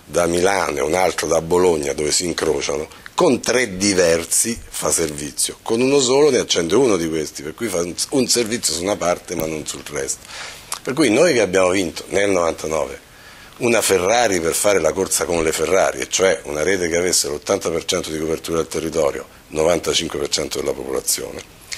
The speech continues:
ci danno una bicicletta per fare la corsa con le Ferrari, cioè il quindici per cento del territorio, in modo che, ammesso e non concesso che un giorno andiamo in circuito a fare questa gara,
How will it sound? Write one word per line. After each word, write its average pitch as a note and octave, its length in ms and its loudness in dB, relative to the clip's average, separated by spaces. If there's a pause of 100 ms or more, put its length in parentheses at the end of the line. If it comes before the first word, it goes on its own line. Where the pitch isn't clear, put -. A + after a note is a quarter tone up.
(300)
ci D#3 140 0
danno A2+ 260 4
una G#2+ 140 2
bicicletta C#3+ 720 0
per B2 140 4
fare A#2 260 2
la G#2+ 100 4
corsa F#2+ 300 0
con F2+ 140 2
le E2+ 80 2
Ferrari, D#2+ 460 2
cioè A2+ 400 2
il - 120 -10
quindici G2 340 -2
per F2 140 -2
cento E2+ 300 -2
del D#2 100 -6
territorio, C#2+ 500 -6 (240)
in C#3 120 0
modo A#2 240 4
che, G2+ 260 0 (360)
ammesso G#2+ 480 0
e A2+ 40 0
non G2 120 2
concesso G2 420 -2
che F#2 80 -2
un F2 80 -2
giorno G2 300 0
andiamo F#2 260 0
in F2 80 -4
circuito F2+ 400 -4
a - 40 -4
fare F#2 220 2
questa F2 280 0
gara, D#2+ 280 0